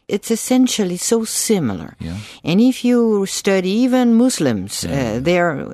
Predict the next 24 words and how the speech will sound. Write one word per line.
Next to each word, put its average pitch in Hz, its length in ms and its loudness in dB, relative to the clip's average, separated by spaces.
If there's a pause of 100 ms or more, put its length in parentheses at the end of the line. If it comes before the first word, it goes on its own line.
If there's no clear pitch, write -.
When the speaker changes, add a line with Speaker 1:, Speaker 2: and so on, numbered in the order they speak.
Speaker 1:
their 147 260 -2 (100)
codes 185 480 0
of 110 180 -6
ethics 127 680 -6
and 107 280 -4 (180)
Speaker 2:
Muhammad. 85 480 -8 (100)
Speaker 1:
Muhammad, 151 680 -2 (340)
uh, 127 760 -2
it's - 400 -6 (120)
also 190 560 0
so, 220 680 0 (420)
it's 233 260 -4
not 247 600 0 (220)
something 196 680 2
that 156 160 -2
you 156 140 -2
would 151 260 -2
say 151 480 0 (240)
the 165 100 -4
differences 160 680 -2
are 156 160 0
so 151 280 -2
big 147 340 -2
that 151 260 -2